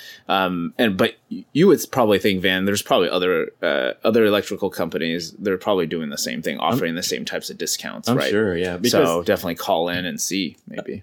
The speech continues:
Speaker 2: I know people who live in the, you know, the snow areas. I mean, we're, we're, you know, you and I are very
Speaker 1: Oh,
Speaker 2: foreign to
Speaker 1: the snow
Speaker 2: but,
Speaker 1: area.
Speaker 2: but I mean, I, I wouldn't suggest, you know, if they have a summer, they have a winter savings program, and, like, so
Speaker 1: Oh,
Speaker 2: you can
Speaker 1: yeah.
Speaker 2: cut off your heat.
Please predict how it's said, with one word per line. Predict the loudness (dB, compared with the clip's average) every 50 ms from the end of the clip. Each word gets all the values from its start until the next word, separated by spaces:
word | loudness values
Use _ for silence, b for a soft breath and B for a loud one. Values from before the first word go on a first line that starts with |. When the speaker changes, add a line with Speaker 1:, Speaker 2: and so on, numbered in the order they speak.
| -2 0
Speaker 2:
I | 4
know | 4 4 6
people | 4 4 4 6 4 4
who | 4 4
live | 4 4 4 4 2 2
in | 0 0 2 2 2
the, | 2 2 2 0 0
you | -2 -2
know, | -2
the | -2 -2
snow | -2 0 0 2 2 2
areas. | 2 2 2 0 0 -2 -2
I | -4
mean, | -2 -2 -2 0 2
we're, | 2 2 4
we're, | 4 2 2 2 2 0 -2
you | -2 -2
know, | 0
you | 2 2 4
and | 4 4
I | 4
are | 4 4
very | 6 6 4 4
Speaker 1:
Oh, | 4
Speaker 2:
foreign | 4 2 4 4 2 0
to | -2
Speaker 1:
the | -2 -2 0 0
snow | 0 0 -2 -2 0 2 4 4 6 6 6
Speaker 2:
but, | 6 6 4
Speaker 1:
area. | 0 -4 -4 -2 2
Speaker 2:
but | 4 4 6
I | 6 6
mean, | 6 4 4 4 4
I, | 4 4 4
I | 4 4 4
wouldn't | 6 4 4 4
suggest, | 2 2 4 4 4 4 2
you | 0 2 2
know, | 2 4
if | 4 4 4
they | 4 6
have | 6 6 4
a | 4
summer, | 4 4 4 4 4 4 4
they | 4 2 2 4 4 2
have | 2 4 4
a | 4 4
winter | 4 2 2 2 0 0
savings | 2 2 2 2 2 -2
program, | 0 0 2 2 4 2 2 2 2
and, | 0 0 2
like, | 2 2 2 2
so | 0 0 2 4
Speaker 1:
Oh, | 6
Speaker 2:
you | 6 6
can | 4 4
Speaker 1:
yeah. | 4 4
Speaker 2:
cut | 4 4
off | 2 2 2
your | 0 2
heat. | 2 0 0 B